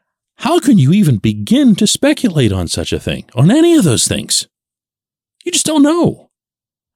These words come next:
I have to believe, I want to believe, is probably the better phrasing for it, that someone, anyone in Boston was paying attention to this.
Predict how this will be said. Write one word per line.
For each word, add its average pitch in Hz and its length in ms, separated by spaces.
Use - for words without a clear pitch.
I 269 220
have 262 760
to 160 100
believe, 139 380
I 247 220
want 214 720
to 190 160
believe, 156 760
is - 80
probably 131 320
the 104 80
better 117 300
phrasing 85 420
for 80 300
it, 139 180
that 160 160
someone, 208 600
anyone 233 540
in 127 180
Boston 175 600
was - 100
paying 240 300
attention 262 420
to 101 80
this. - 420